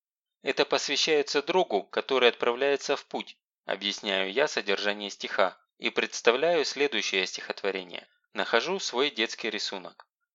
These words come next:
Детством пахнуло. Старый рисунок я отыскала. Ростки бамбука. Далее стихи Кения Михаила Викторовича. Знойной порою на горной тропе вдруг охладил мой висок пролетевший валун.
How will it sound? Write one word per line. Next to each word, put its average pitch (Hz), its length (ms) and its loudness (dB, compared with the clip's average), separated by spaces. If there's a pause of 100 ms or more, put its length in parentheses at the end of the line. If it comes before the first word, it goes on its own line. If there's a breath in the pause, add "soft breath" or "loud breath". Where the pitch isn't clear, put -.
Детством 110 500 0
пахнуло. 98 640 -2 (300)
Старый 165 440 4
рисунок 135 540 -2
я 101 200 0
отыскала. 95 680 -2 (240)
Ростки 107 520 -2
бамбука. 120 640 -2 (380)
Далее 123 460 4
стихи 165 440 -6
Кения 143 460 -2
Михаила 107 560 -4
Викторовича. 95 760 -8 (500)
Знойной 147 540 2
порою 147 560 2 (140)
на 107 120 0
горной 120 380 4
тропе 156 540 0 (120)
вдруг 151 340 0
охладил 123 580 0
мой 117 180 0
висок 110 480 -2 (140)
пролетевший 113 760 -2
валун. 95 440 -2